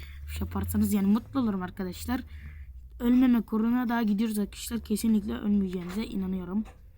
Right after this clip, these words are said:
Yani devam ediyoruz arkadaşlar. Of! Şimdi arkadaşlar biraz drop'u gözetleyeceğim. Ama ekranım kayıyor birazcık. O taşta biri mi var?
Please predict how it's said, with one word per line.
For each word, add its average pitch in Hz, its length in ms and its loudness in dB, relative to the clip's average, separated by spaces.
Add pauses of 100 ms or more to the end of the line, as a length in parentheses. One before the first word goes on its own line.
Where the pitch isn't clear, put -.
(400)
Yani 196 300 2
devam 254 340 6
ediyoruz 226 340 2
arkadaşlar. 294 680 6 (280)
Of! 359 360 10 (1500)
Şimdi 240 140 -2
arkadaşlar 240 360 -2
biraz 269 160 0 (400)
drop'u 233 360 0
gözetleyeceğim. 208 760 2 (1500)
Ama 220 240 2 (240)
ekranım 208 460 -2
kayıyor 196 440 -4
birazcık. - 360 -18 (3000)
O 208 120 -8
taşta 285 380 -6
biri 226 200 0
mi 196 220 -2
var? - 440 -16